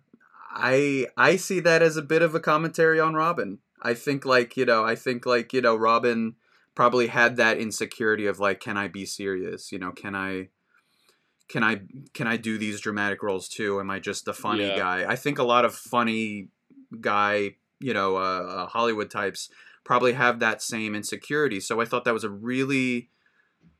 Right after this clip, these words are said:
Speaker 1: really, uh, specific, really important, uh,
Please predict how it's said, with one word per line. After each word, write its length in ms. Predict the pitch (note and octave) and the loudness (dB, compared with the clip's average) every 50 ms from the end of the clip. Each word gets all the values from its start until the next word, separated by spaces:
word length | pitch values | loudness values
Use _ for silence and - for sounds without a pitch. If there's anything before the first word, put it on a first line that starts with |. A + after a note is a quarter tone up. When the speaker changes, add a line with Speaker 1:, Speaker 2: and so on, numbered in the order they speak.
| _ _ _ _ | _ _ _ _
Speaker 1:
really, 680 | - C3+ B2+ B2+ C3 C3 C3 B2+ B2 B2 A#2+ A#2 A#2 - - | -10 -4 0 2 2 2 2 2 2 2 0 0 -2 -2 -2
uh, 420 | G2 G#2 G#2 G2+ G2 G2 F#2+ F#2+ | 0 0 2 2 2 2 0 -2
specific, 520 | - - - B2 - - C3+ B2 B2 - - | -4 -6 -6 -6 -6 -6 -6 -6 -6 -4 -2
really 220 | A#2 A#2+ A#2+ A#2 | 0 0 2 0
important, 720 | A2+ G#2 G#2 - - B2 A2 - - A2 G#2 G2 - - _ _ _ - - _ _ _ _ G#2+ | -2 -4 -8 -8 -8 -8 -8 -6 -8 -8 -8 -10 -12 -16 _ _ _ -20 -20 _ _ _ _ -8
uh, 600 | G#2 G2 G2 F#2+ F#2 F2+ F2 F2 F2+ F2+ F#2 | -6 -6 -6 -6 -6 -6 -8 -10 -10 -10 -12